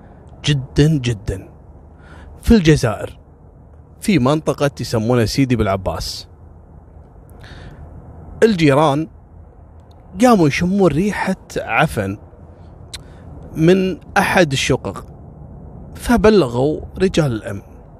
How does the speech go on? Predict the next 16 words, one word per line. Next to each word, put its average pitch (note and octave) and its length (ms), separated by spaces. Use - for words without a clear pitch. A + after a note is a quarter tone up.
أن F#3 160
هذه B2+ 340
شقة A2+ 600
لجيرانهم A#2+ 840
وما C3 360
يسمعون D3 460
صوتهم B2+ 420
صار A2+ 220
لهم A2+ 380
يومين B2+ 380
ثلاثة G#2+ 420
تقريبًا، B2 680
لكن D3+ 640
قامت C#3+ 400
تظهر A#2 440
رائحة C#3 680